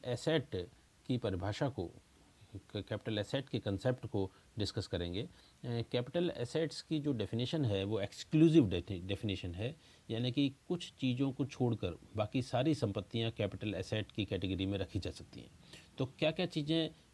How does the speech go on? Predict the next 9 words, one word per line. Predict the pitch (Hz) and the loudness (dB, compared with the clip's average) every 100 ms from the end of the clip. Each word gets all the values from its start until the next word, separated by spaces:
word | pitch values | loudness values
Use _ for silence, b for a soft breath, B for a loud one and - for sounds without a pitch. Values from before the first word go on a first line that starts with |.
| - | 0
कैपिटल | 120 - 147 | 0 4 2
एसेट | 120 - 143 | 2 0 0
नहीं | 117 104 117 165 | 2 4 8 10
होती, | 123 90 92 101 147 - - | 10 6 0 -4 -6 -18 -2
किन | 135 135 | 0 2
को | 143 | 0
छोड़कर | 139 - 147 160 156 120 | -2 0 4 4 4 4
हम | 120 120 | 4 2
शेष | 113 - 135 127 - - | -2 -4 0 0 -2 -10